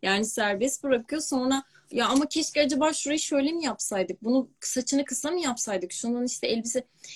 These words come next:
Yani mesela o zaman başta bunları keşke söyleseydiniz di-, diyesi geliyor insanın. <laughs> Çünkü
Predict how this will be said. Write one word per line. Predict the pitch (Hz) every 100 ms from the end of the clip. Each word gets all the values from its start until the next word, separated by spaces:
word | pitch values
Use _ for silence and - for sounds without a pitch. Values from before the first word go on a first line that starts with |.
| -
Yani | 202 208
mesela | 240 294 254
o |
zaman | 269 320 311
başta | 294 277 - 277
bunları | 294 285
keşke | 294 320 - 330
söyleseydiniz | - 277 262 277 302 302 262 202 180 - - _ _ -
di-, | 196 180 165
diyesi | 185 180 -
geliyor | 175 170 170
insanın. | 170 185 240 359 262
<laughs> | -
Çünkü | 370 285 311 349